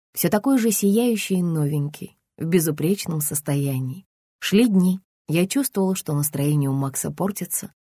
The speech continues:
он все больше мрачнел. Мне хотелось спросить, много ли денег задолжали ему Шарлин и Томас, но я не осмеливалась. А потом однажды рано утром, когда мы завтракали,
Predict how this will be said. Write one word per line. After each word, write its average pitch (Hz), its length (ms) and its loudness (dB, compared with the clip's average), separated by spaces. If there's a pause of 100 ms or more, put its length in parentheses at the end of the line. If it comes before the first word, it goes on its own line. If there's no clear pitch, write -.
(220)
он 190 120 4
все 208 140 4
больше 202 320 2
мрачнел. 160 680 -2 (420)
Мне 240 220 6
хотелось 269 480 -2
спросить, 165 500 -4
много 220 320 2
ли 208 140 2
денег 165 400 0
задолжали 151 580 -2
ему 143 160 0
Шарлин 147 460 -2
и 151 80 0
Томас, 135 480 -6 (420)
но 160 100 -2
я 196 200 6
не 190 120 4
осмеливалась. 143 880 -4 (1160)
А - 80 -2
потом 269 320 2
однажды 196 420 0
рано 180 320 -2
утром, 185 360 -4
когда 156 300 -2
мы 151 140 0
завтракали, 175 600 -4